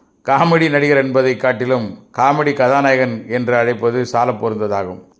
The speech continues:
இந்தியா முழுமைக்கும் அண்ணல் அம்பேத்கர் எப்படி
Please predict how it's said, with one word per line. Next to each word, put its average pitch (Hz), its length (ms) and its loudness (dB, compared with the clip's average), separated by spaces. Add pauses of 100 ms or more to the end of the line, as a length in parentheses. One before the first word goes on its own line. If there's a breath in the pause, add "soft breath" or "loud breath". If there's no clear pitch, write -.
இந்தியா 139 440 2
முழுமைக்கும் 151 720 2
அண்ணல் 143 320 2
அம்பேத்கர் 143 580 2
எப்படி 139 380 0